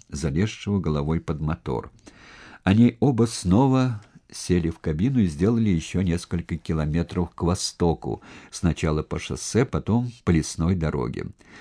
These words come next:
Остановив двух встретившихся командиров, Сенцов узнал, что ночью был приказ отойти из того леса,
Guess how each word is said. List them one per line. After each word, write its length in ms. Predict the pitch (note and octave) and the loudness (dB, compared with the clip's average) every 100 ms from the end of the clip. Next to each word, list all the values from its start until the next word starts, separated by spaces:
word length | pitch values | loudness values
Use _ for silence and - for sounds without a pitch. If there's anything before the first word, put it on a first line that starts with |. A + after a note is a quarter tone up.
| - - - _ | -20 -20 -20 _
Остановив 640 | G#2 - A#2 A2+ B2+ D#3 | 2 4 6 6 6 4
двух 340 | A2 G2+ B2 - | 4 4 4 0
встретившихся 880 | - G#2 A#2 A2+ G2 - F2 - E2+ | 0 4 6 4 0 -2 -4 -2 0
командиров, 800 | - E2+ E2+ F2+ C3 C3+ E2 - | 2 4 4 2 2 2 2 -2
Сенцов 440 | - D#2 C3 B2+ | -4 -2 0 0
узнал, 320 | A2 G#2+ G#2+ | 0 2 0
что 200 | - - | 0 0
ночью 360 | F2+ G#2 - E2+ | 2 2 0 2
был 180 | F#2 F2+ | 2 2
приказ 520 | E2 D#2+ F#2 G#2 - | 0 2 2 0 0
отойти 560 | F#2 F#2 F#2 F2 A2+ A#2 | 0 4 2 4 2 4
из 260 | F2+ E2 | 2 -2
того 240 | - D2+ D2+ | -2 -2 2
леса, 420 | A#2 C#3+ F#2 | 2 2 -2